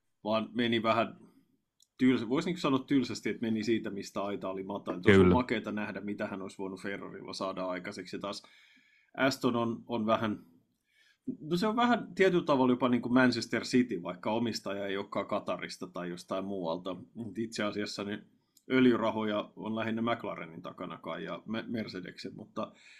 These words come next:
Speaker 1: enemmän sillä tavalla, että sulla on yksi semmonen rahaisi, joka töräyttelee seteleitä sinne tänne <laughs> sille, että miten paljon pitää maksaa, että meistä tulee hyviä, olen valmis tekemään sen. Ja sitten, sit niinku, tota,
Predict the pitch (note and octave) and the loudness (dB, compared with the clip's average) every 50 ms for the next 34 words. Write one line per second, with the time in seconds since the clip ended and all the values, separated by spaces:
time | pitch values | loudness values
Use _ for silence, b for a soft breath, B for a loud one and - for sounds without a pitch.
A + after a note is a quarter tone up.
0 | B B - C3 C#3 D3+ C#3+ C#3 C3+ B2+ C#3+ C#3+ C3 B2+ B2 - A2+ A2 G#2+ G#2+ | B B -2 0 2 4 4 4 4 6 6 6 6 6 6 4 2 2 2 2
1 | G#2 G#2 G2+ G2 - - G2 A2+ A2 A2 G#2+ A2+ B2 B2 - - - A#2+ G#2+ G#2+ | 2 0 -2 -4 -6 -6 -6 -4 -2 0 2 2 2 2 0 0 0 0 2 0
2 | G#2+ G#2 G2+ G#2 A#2+ A#2+ A2 A#2 A2 G2+ F2 G#2 G#2+ - - G2+ F#2+ F2+ F2+ F2+ | 0 0 0 0 2 2 2 4 2 2 2 0 -2 -4 -4 -4 -4 -4 -4 -4
3 | G2+ G2+ - - - _ _ _ _ - C3+ C3 A#2 A#2 A2+ A2 G#2+ - - G#2+ | -4 -4 -4 -6 -10 _ _ _ _ 2 4 6 6 6 6 4 2 0 -4 -2
4 | G2 G2+ G2+ G2 - A#2+ A2+ A2 - G2+ F#2+ F#2 F#2 F2+ F2+ F#2+ - - A2 G2+ | -2 0 -2 0 0 0 0 0 0 -2 -2 -2 -4 -6 -6 -4 -2 0 0 0
5 | G#2 G2+ G#2 - - G#2 G2+ G2+ G2+ G2+ G#2+ - - F#2+ F#2 G2 G2 F#2+ - A#2+ | 0 0 -2 0 2 2 2 2 0 -2 -2 -2 -2 -4 -4 -4 -6 -4 0 2
6 | B2+ B2+ C3+ A2+ - G#2+ G#2+ G#2 G#2 G2 F2+ G#2+ G2+ F#2 G#2+ G#2 G2+ G#2+ A2 A2 | 2 4 2 2 2 0 0 0 -2 -2 -4 -6 -4 -2 -2 -2 0 0 0 -2
7 | G#2+ - - - G#2 F#2+ F#2+ - G2+ F#2+ - - G#2+ G2+ G2+ G2 - - G2+ - | -2 -4 -6 -6 -4 -4 -4 -4 -6 -8 -8 -8 -8 -6 -6 -6 -8 -10 -12 -12
8 | - G2 G#2+ G#2 F#2+ G2+ A#2+ A#2+ A2 G#2+ G2 F#2+ F#2 - G2+ G#2 G#2 G2+ F#2+ G2 | -8 -6 -6 -4 0 0 2 2 2 0 -2 -2 -2 -4 -2 -2 -2 -2 -2 -2
9 | G#2 G2+ G2 F#2 F#2 F#2 - - A2+ G2+ - G#2+ G2 F2+ F2 D#2+ D#2+ E2 F2 - | -2 -2 -2 -4 -6 -8 -6 -4 -4 -2 -2 -2 -4 -4 -6 -8 -8 -10 -8 -6
10 | G#2 F#2+ F2+ F2 F2+ B B B B B B B B B B B A2 A#2 G#2+ A#2 | -6 -6 -6 -6 -10 B B B B B B B B B B B -4 -2 0 0
11 | A#2 A2+ - - G#2+ F#2+ F2 - A2+ - A2+ A2 A2 G#2+ G2+ F#2 F#2 G2 G2+ - | 0 0 -2 -4 -4 -4 -6 -8 -6 -4 -4 -4 -4 -6 -6 -4 -4 -4 -6 -6
12 | - - _ _ _ _ _ _ _ b b b b b b b _ _ - G2 | -10 -18 _ _ _ _ _ _ _ b b b b b b b _ _ -14 -12
13 | F#2+ F#2 G2+ G2 F#2 - - | -10 -8 -6 -6 -6 -6 -10